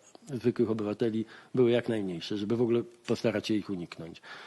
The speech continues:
I będziemy twardo na drodze dyplomatycznej domagali się takich zmian, które spowodują, że nie będzie trzeba tej kontroli utrzymywać zbyt, y, długo. Też chcę uprzedzić, że, y, będziemy już działali konsekwentnie, symetrycznie.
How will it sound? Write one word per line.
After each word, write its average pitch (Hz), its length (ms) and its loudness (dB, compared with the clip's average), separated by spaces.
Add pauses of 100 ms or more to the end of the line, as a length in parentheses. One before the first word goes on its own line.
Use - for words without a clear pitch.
(140)
I 185 60 0
będziemy 156 360 8
twardo 131 320 8
na 120 140 6
drodze 117 280 4
dyplomatycznej 110 720 2
domagali 104 440 0
się 104 140 0
takich 110 300 -2
zmian, 107 320 0 (420)
które 120 300 4
spowodują, 139 640 6
że 123 100 4
nie 131 120 8
będzie 120 280 6
trzeba 110 280 2
tej 107 260 2
kontroli 101 600 0 (200)
utrzymywać 104 680 -2 (220)
zbyt, 95 460 -4 (360)
y, 101 200 -2
długo. 101 400 -4 (580)
Też - 360 6
chcę - 220 6
uprzedzić, 110 500 6
że, 117 120 4
y, 120 120 4 (1600)
będziemy 143 360 8
już 131 100 6
działali 131 400 6 (380)
konsekwentnie, 127 720 4
symetrycznie. - 760 0